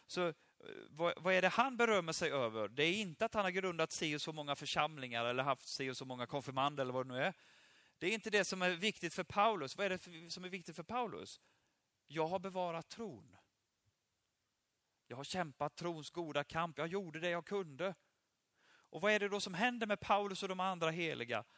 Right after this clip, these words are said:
Jo, det är att de får rättfärdighetens segerkrans eller segerkrona, som det står någonstans. Den får de. Är du med?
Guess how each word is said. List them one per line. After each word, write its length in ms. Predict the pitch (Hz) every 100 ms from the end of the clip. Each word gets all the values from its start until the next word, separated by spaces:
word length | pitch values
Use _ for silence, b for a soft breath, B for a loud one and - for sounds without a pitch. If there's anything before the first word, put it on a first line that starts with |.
| b
Jo, 120 | 151
det 100 | 160
är 40 | 160
att 100 | 143
de 160 | 143
får 320 | 135 147 131 - b -
rättfärdighetens 1120 | 160 160 - 147 139 139 156 - 135 - -
segerkrans 920 | 156 139 120 - 131 147 110 - -
eller 160 | 127
segerkrona, 800 | - 170 147 123 - 147 147 127
som 140 | 117 123
det 60 |
står 200 | - 120
någonstans. 680 | 107 98 - 104 98 - - _ _ _ _ _ _ -
Den 160 | 143 143
får 260 | 170 170
de. 320 | 135 76 87 - _ _ _ -
Är 100 | 123
du 60 |
med? 200 | 135 175